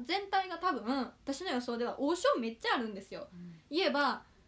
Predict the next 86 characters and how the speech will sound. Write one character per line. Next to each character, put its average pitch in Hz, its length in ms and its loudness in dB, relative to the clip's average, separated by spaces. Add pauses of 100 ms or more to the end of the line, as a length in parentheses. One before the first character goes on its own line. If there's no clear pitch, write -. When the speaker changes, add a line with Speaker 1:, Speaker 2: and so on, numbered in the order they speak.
(220)
Speaker 1:
日 269 140 6
本、 392 340 2
な 233 60 0
ん 226 40 -8
か、 208 200 -2
う - 20 -8
ー 220 40 -8
ん、 226 560 -4
名 294 180 6
古 440 160 6
屋 254 80 2
だ 214 60 -4
っ 196 60 -12
た 202 80 -12
ら 202 60 -10
な 226 120 -4
ん 214 60 -6
だ 190 60 -12
ろ 190 60 -14
う 185 40 -16
な。 180 200 -12 (200)
う 226 40 -4
ー - 20 -4
ん、 220 400 -8
マ 294 180 0
ク 311 140 2
ド 381 160 2
ナ 403 140 6
ル 440 120 2
ド 453 120 2
感 466 220 -6
覚 254 200 -2
で 185 60 -6
あ 202 100 -8
る 208 120 -8
ん 180 80 -12
で 190 100 -16
す - 60 -20
よ - 100 -18
ね。 254 340 -6
Speaker 2:
う 185 40 -12
ん。 175 280 -14
Speaker 1:
あ 254 120 -4
と 285 100 2
は、 233 300 0
米 - 120 6
田 587 60 8 (480)
並 480 160 -2
み 427 80 -2
に - 20 0
あ 262 100 0
る 220 60 -4
の 196 120 -8
か。 - 200 -16 (140)
Speaker 2:
う 185 40 -16
ん - 20 -12
う 196 40 -12
ん 196 40 -10
う - 20 -8
ん 190 40 -8 (280)
う 302 40 -4
ん。 294 40 0
Speaker 1:
う - 20 0
ん、 269 80 0
言 415 220 2
え - 20 -4
ば、 233 140 0
米 - 60 -14
田 - 60 -4 (360)
コ 466 140 2
ー 466 40 -2
ヒ 440 180 -4
ー - 40 -4
並 415 200 -4
み 415 40 -8 (200)
に - 60 -10
あ 233 120 -2
る 277 100 2
ん 247 60 2
で 220 80 -4
す - 120 -14
よ。 - 160 -10 (400)
Speaker 2:
う 196 40 -16
ん。 185 240 -16
Speaker 1:
え、 330 180 0 (300)
伏 294 100 -2